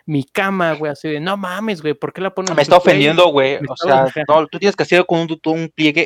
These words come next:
Speaker 2: europeo, güey. Pues, ¿dónde estás?
Speaker 1: <laughs>
Speaker 2: No,
Speaker 1: Ajá.
Speaker 2: ah, pero aparte de eso, pero, por ejemplo, yo también siento yo que hay caricaturas que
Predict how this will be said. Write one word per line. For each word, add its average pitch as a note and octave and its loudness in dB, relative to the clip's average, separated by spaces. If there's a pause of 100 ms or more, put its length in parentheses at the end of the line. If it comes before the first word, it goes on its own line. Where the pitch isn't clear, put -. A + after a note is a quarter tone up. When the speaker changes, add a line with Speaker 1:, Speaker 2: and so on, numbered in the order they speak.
Speaker 2:
europeo, A#2 -8
güey. G#2 -14
Pues, A#2 -14
¿dónde E3 -4
estás? - -8
Speaker 1:
<laughs> F3 -6
Speaker 2:
No, E3+ 4
Speaker 1:
Ajá. - -2 (140)
Speaker 2:
ah, D#3+ 4
pero G3+ 6
aparte C4+ 6
de - 6
eso, B3+ 4
pero, D#3 4
por D#3+ 6
ejemplo, F#3+ 2
yo F#3+ -2
también G3 0
siento A3+ 0
yo F#3+ 0
que G3 -4
hay F#3 -4
caricaturas D3+ -4
que C3+ -6